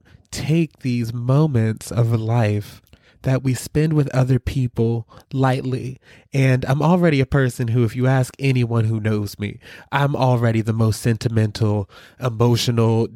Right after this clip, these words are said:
deep person about every single thing, because for me, every single moment of your life is something you can learn from and that you need to be cherishing, for better or worse, simply because it's adding to who you are, it's adding to your memories, and it's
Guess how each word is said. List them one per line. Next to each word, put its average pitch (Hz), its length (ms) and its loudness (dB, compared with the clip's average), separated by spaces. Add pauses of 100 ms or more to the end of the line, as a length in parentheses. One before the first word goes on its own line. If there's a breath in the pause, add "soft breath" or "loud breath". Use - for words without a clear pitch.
(200)
deep 131 320 -4
person 113 460 0
about 107 340 0
every 120 300 0
single 113 340 -2
thing, 120 320 0
because 104 500 -2 (260 loud breath)
for - 180 0
me, 139 460 2
every 131 260 0
single 123 480 0
moment 139 500 0
of 117 160 -2
your 113 140 0
life 110 320 0
is 107 80 -6
something 113 360 -4
you 113 100 -6
can 113 140 -6
learn 135 420 2
from 147 300 -2
and 135 160 -4
that 123 200 -6
you 123 60 -8
need 127 300 0
to 127 80 -6
be 117 140 -6
cherishing, 110 600 -2 (220 loud breath)
for 127 120 0
better 139 320 0
or 135 100 2
worse, 135 320 2
simply 123 300 0
because 120 360 0
it's - 180 -8
adding 127 340 2
to 117 80 0
who 120 160 -2
you 143 280 0
are, 113 280 0 (220 loud breath)
it's 123 160 -6
adding 123 260 0
to 127 140 -4
your 110 100 0
memories, 131 380 0
and 113 100 0
it's 110 120 -4